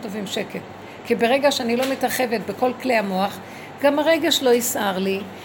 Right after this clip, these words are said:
גם הגוף שלי יהיה יותר ברגיעות, והכל מתחיל להיות קטן. ובקטנה אני אגיד לכם מה הכוח של הקטנה. בקטנה, כשאין את המוח ואת כל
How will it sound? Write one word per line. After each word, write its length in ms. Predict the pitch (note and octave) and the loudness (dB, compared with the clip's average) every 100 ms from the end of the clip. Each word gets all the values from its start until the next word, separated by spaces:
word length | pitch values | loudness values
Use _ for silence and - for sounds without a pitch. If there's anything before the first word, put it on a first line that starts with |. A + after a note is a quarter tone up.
| - - | -14 0
גם 160 | C4 C#4+ | 2 2
הגוף 260 | C4 E4 | 2 -2
שלי 220 | - D4 | 0 2
יהיה 140 | B3 A#3 | 2 2
יותר 180 | A#3 A3 | 0 -4
ברגיעות, 540 | A3 G#3+ F#3+ G3+ F3+ G3 | -4 -4 -4 -4 -4 0
והכל 260 | A3+ A#3+ F#4 A4+ | 0 2 0 0
מתחיל 200 | B4 - | -2 -2
להיות 200 | G#4 F#4 F#4 | 0 0 -2
קטן. 460 | - C#4+ C4 A3+ G3 F#3+ - - B3 | -2 0 0 0 -2 -6 -12 -4 0
ובקטנה 600 | A#3 B3 - C4 C#4 D#4+ | 2 2 2 2 2 2
אני 160 | D4 | 2
אגיד 160 | C4 C#4 | 0 0
לכם 380 | C4+ - A#3 A3 | -2 0 0 2
מה 240 | A#3 - - | 0 -2 -6
הכוח 500 | - - B3 A3 G3+ | -12 -4 2 2 2
של 180 | - F#3+ | -2 -2
הקטנה. 460 | F#3 - G3+ F3+ E3+ - - - - - - - A3 | -4 -4 -4 -4 -6 -10 -16 -18 -16 -16 -16 -14 -6
בקטנה, 680 | F#3 A#3 - A#3+ A#3 A#3+ C4+ D#4+ | -2 -2 -2 0 2 2 0 -2
כשאין 380 | - B3+ B3 D#4 | 0 2 2 0
את 40 | - | -2
המוח 640 | G#3+ G#3+ A3 B3+ C#4+ - - - - - - - | -2 0 0 -2 -4 -10 -14 -18 -18 -18 -16 -12
ואת 280 | F#3 A#3 A#3 - | 0 0 0 -10
כל 300 | - B3 | 0 2